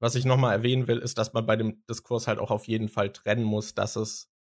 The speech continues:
auch wenn so viele das eben als Meisterwerk ansehen, es gibt auch valide Kritikpunkte und es gibt Leute, die eine berechtigte Meinung in dem Bereich haben, aber dadurch, dass es halt diese,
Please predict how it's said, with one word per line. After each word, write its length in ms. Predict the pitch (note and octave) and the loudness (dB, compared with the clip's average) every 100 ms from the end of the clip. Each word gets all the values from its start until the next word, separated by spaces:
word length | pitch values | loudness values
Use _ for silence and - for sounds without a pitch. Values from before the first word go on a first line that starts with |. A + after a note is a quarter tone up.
| _ _ _ | _ _ _
auch 200 | - B2 | -4 0
wenn 300 | A#2+ C#3+ D3 C3+ | 2 2 0 -2
so 160 | B2+ | -2
viele 260 | C3 B2 A#2 | -2 -2 -2
das 160 | A2 | -2
eben 180 | - A2 | -4 -2
als 160 | G2+ - | -4 0
Meisterwerk 640 | G#2+ B2 - A2 G2+ - | 0 0 -2 -2 -2 -2
ansehen, 600 | G#2 A#2+ A#2 A#2 A2+ A2+ | -4 -2 0 0 0 -4
es 180 | A2 - | -6 -6
gibt 220 | C3 C3 | -8 -4
auch 180 | C3 - | -2 0
valide 320 | A2+ A#2 A#2+ | 0 -2 -6
Kritikpunkte 720 | A#2+ B2+ - B2+ - B2+ C3 | -6 -6 -6 -6 -4 -2 -2
und 180 | - G#2 | -4 -4
es 140 | A2+ - | -4 -4
gibt 220 | B2 - - | -6 -8 -4
Leute, 300 | A#2 A#2+ B2+ | 2 2 2
die 140 | B2 | -2
eine 140 | A#2+ B2 | -2 -2
berechtigte 800 | - - B2 A2+ - - C#3 D3+ | -4 -2 0 2 0 -4 -6 -2
Meinung 340 | B2+ B2+ C3 | 0 2 0
in 120 | A#2 A#2+ | -2 -2
dem 140 | A#2+ | -2
Bereich 360 | A#2 G#2+ A#2 B2+ | -2 0 0 2
haben, 360 | A2 A2 A2 - _ _ - | 0 0 -4 -8 _ _ -4
aber 200 | A#2+ A#2+ | 0 2
dadurch, 360 | A#2+ B2 A#2+ | 2 2 0
dass 160 | - A#2 | -2 -2
es 200 | A#2+ - | -2 0
halt 380 | B2 A2 G#2+ - | 0 0 -2 -12
diese, 680 | C3 B2 A#2 A#2 A2 A2+ A#2 | -14 -8 -2 2 2 0 -4